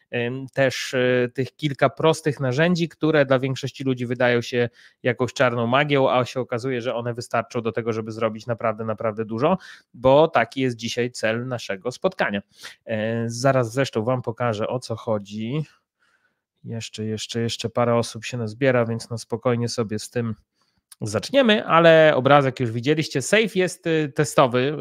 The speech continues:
Y, Safe w ogóle w niektórych badaniach kojarzy się tak mocno z pieniędzmi, że są najbardziej klikalne, y, w ogóle zdjęcia, banery, cokolwiek, y, gdzie podmienia się właśnie grafikę z Safe'em.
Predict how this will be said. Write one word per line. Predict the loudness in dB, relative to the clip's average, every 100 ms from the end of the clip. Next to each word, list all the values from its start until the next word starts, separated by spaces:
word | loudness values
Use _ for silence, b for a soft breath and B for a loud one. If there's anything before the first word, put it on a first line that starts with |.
| -4
Y, | -2
Safe | 0 0
w | 0 -4
ogóle | 0 2 2
w | -2 -16 -10
niektórych | -8 -4 0 0
badaniach | 2 0 0 -2
kojarzy | -2 0 0
się | -2 -4
tak | -4 -2
mocno | -4 -4 -10
z |
pieniędzmi, | -6 -6 -6 -6 -6
że | -4 -4 -4
są | -8
najbardziej | -6 -2 0 0 -6 -6
klikalne, | -10 -2 2 2 2 -2 -4 -6 B B B -4
y, | 0 0 0 -2 -4
w | -2
ogóle | 0 2 4 6 4 2
zdjęcia, | 0 0 0 -2 -2
banery, | 0 0 2 0 0 -2
cokolwiek, | -6 -4 -2 0 0 -4 -4
y, | -8 -8
gdzie | -10 -4 -4
podmienia | -4 -6 -2 0 0 -2
się | -2
właśnie | -2 -2 -4 -2
grafikę | -4 -4 -6 -6
z | -4 -2
Safe'em. | -2 0 0